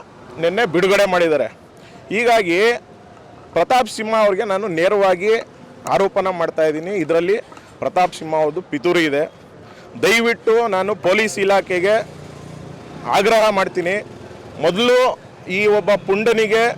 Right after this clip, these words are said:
ಮತ್ತು ಮಾಜಿ ಸಂಸದರಾದ ಪ್ರತಾಪ್ ಸಿಂಹ ಅವ್ರಿಗೆ ವಿಚಾರಣೆನ ಮಾಡಿ, ಇದರಿಂದ ಏನು ಹುನ್ನಾರ ಇದೆ ಅದನ್ನ ದಯವಿಟ್ಟು ಜನಗಳಿಗೆ ತಿಳಿಸೋಂಥ ಕೆಲಸನ ನೀವು ಮಾಡಿ.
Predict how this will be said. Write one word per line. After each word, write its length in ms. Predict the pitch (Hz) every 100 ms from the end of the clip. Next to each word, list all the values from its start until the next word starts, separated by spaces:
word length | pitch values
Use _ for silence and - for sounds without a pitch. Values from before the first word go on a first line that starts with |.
| - - - -
ಮತ್ತು 260 | 180 - 226 196 - - - 151
ಮಾಜಿ 260 | 170 175 233 214
ಸಂಸದರಾದ 760 | 202 214 202 202 190 190 185 190 -
ಪ್ರತಾಪ್ 340 | 165 202 208 -
ಸಿಂಹ 140 | 185 180
ಅವ್ರಿಗೆ 260 | 165 160 190 226 - - - 151
ವಿಚಾರಣೆನ 540 | - 214 214 208 208 180
ಮಾಡಿ, 200 | 170 165 135 - - - - 175
ಇದರಿಂದ 340 | 175 208 214 214 190
ಏನು 120 | 208 202
ಹುನ್ನಾರ 320 | 196 202 190 185 180
ಇದೆ 160 | 185 220 - - 135
ಅದನ್ನ 260 | 156 196 220 247 - - - - 127
ದಯವಿಟ್ಟು 480 | 175 233 233 226 - 262 185
ಜನಗಳಿಗೆ 460 | 202 214 202 220 233
ತಿಳಿಸೋಂಥ 440 | 190 196 220 202 226 175
ಕೆಲಸನ 340 | 170 185 202 214
ನೀವು 120 | 190 147
ಮಾಡಿ. 220 | 170 190